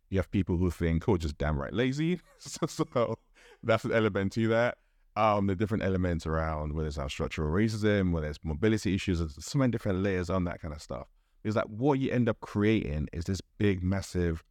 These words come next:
melting pot of people who can see something and it looks good,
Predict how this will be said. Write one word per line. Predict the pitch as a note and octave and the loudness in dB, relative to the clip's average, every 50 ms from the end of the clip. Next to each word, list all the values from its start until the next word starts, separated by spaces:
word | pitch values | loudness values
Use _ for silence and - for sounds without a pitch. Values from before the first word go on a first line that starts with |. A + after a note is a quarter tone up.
| _ _ _ | _ _ _
melting | F2 F2+ F2+ F2+ F2+ - F2+ F2 E2 | -2 -2 0 -2 0 0 0 0 0
pot | - - - | -2 -4 -6
of | - - - | -6 -8 -10
people | - - F#2+ F2 - - C#2+ A#1+ B1 C2+ - - _ _ _ _ _ _ _ _ _ | -4 -2 -2 -2 0 -2 -4 -4 -4 -6 -8 -12 _ _ _ _ _ _ _ _ _
who | _ - A2+ G#2 G2+ F#2+ F2+ F2 F2+ F2 - _ _ - - _ _ _ _ | _ -2 0 0 2 2 0 0 -2 -6 -8 _ _ -20 -20 _ _ _ _
can | - - F#2+ F#2 E2+ | -4 0 0 0 0
see | - - - - G#2+ B2+ | -2 -8 -4 -2 0 0
something | C3 - - G2 E2+ D#2+ D2 - C2+ C2 B1+ B1+ C#2+ E2+ - - _ - _ _ _ - | 0 0 0 2 2 2 0 -2 -6 -6 -4 -6 -6 -8 -10 -12 _ -20 _ _ _ -4
and | D#2+ E2 | -2 -2
it | E2 D#2 | 0 2
looks | D#2+ E2 F2+ A2 - - - - | 0 2 2 0 -2 -2 -8 -12
good, | - - G2 G2+ A#2 D#3+ D#3 | -4 -2 0 2 2 0 -2